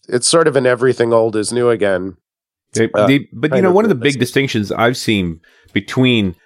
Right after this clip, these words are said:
Speaker 2: Hadoop style work or that, that style of big data work and the data warehouse work is that data warehouses spend a long time,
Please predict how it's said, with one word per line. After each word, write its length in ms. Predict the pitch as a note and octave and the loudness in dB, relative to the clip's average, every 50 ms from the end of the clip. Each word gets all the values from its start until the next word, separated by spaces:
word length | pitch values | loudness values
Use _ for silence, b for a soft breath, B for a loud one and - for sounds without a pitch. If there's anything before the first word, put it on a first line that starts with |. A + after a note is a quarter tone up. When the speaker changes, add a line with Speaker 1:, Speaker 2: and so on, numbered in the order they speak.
| _ _ - | _ _ -4
Speaker 2:
Hadoop 520 | - A2+ F#2 E2+ G#2 B2 B2+ B2 - - | -2 -2 0 0 2 2 2 2 0 -6
style 520 | - - - - A2+ F#2 F2 E2 D#2+ E2 E2 | -16 -10 -2 0 2 2 4 4 2 2 0
work 280 | D2+ D#2 D#2+ E2 - | 0 0 -2 0 0
or 60 | G2 F2 | 0 2
that, 260 | E2 E2 E2+ - E2+ | 2 2 2 0 0
that 240 | F2+ F#2+ G2 G#2+ - | 0 0 0 0 -2
style 280 | - - G2+ F#2 F2 | -2 0 0 2 2
of 80 | E2 D2 | 0 -2
big 140 | E2+ E2+ D2 | -4 -4 -2
data 220 | E2+ E2+ D#2+ D#2+ | -2 -2 0 0
work 260 | D#2 D#2+ D#2 D2+ - b b b b b b b b | 0 0 -2 -2 -4 b b b b b b b b
and 280 | G2+ G2+ G2 F#2+ F#2+ F2+ | 0 0 2 2 2 0
the 80 | - | 0
data 280 | - D2+ G#2 G2 F#2 F2+ | 0 2 2 2 2 2
warehouse 480 | E2+ A2 D#3+ F3+ C#3 A#2 F2+ E2 - - | 2 2 2 2 2 2 0 0 0 -2
work 200 | D#2 D#2+ D#2+ - | -2 -2 -2 -2
is 80 | F#2 F2 | -4 -6
that 140 | G#2 G2 - _ _ _ | -6 -6 -8 _ _ _
data 220 | - C#3 D3 F#3 F#3 | 0 2 2 4 4
warehouses 540 | D3 B2+ B2+ B2 A#2 A2+ A2 G2+ G#2+ G2+ - | 4 4 4 2 2 0 0 -2 -2 -8 -8
spend 240 | - - G#2+ G2 | -4 -4 -2 0
a 40 | F#2+ | 2
long 420 | F2+ F2+ F#2 F#2+ G2+ A2 A2+ A2+ G#2 | 2 4 4 4 4 4 2 -2 -4
time, 640 | - - A2+ C3 D#3 C#3 F#2 E2 D#2+ E2+ G2 G2+ | -2 0 2 2 2 2 0 0 -2 -4 -6 -8